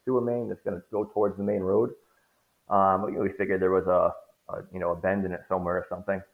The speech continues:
Um, so long story short, we went back and forth, um, you know, with the sellers. Couple, it took a couple of months, but it all got resolved. It, it all got, um, the, the sellers took care of it. We're very grateful for the experience, but it was a, uh, a lesson, you know, in the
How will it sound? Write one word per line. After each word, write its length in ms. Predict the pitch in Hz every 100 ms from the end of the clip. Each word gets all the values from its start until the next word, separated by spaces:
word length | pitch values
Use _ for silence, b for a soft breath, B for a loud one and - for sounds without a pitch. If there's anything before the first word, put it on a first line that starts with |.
| _ _ _ _ -
Um, 540 | 101 101 98 98 95 110 _ _ -
so 140 | 165
long 260 | 135 151 147
story 260 | 156 147 135 -
short, 360 | 117 139 135
we 80 | 110
went 160 | 120 101
back 240 | 110 117
and 140 | 110 -
forth, 360 | 107 107 107 - -
um, 500 | 98 98 98 95 92 101 -
you 80 | 101
know, 100 | 95
with 100 | 95
the 80 | 95
sellers. 420 | 98 98 98 98 92 - _ _ _ _ -
Couple, 200 | - 92
it 60 |
took 200 | - 110
a 20 | -
couple 260 | 104 101
of 80 | 95
months, 260 | 95 104 -
but 100 | 107
it 80 | 123
all 140 | 139
got 80 | 139
resolved. 540 | 120 113 107 120 123 104
It, 80 | 98
it 80 | 104
all 160 | 101 104
got, 200 | 104 - -
um, 380 | 95 92 90 90 -
the, 140 | 95 -
the 100 | 101
sellers 240 | 107 107 107
took 120 | 101
care 160 | 95 101
of 80 |
it. 120 | 107 101
We're 140 | 95 -
very 180 | 101 98
grateful 320 | 101 101 101
for 80 | 98
the 60 | 95
experience, 460 | - - 107 104 -
but 140 | 170 143 - b b b b b
it 80 | -
was 220 | 110 113 107
a, 120 | 110
uh, 320 | 104 98 92 - -
a 80 |
lesson, 520 | 107 120 - 113 104 101
you 80 | 101
know, 200 | 98 92
in 60 |
the 60 | 98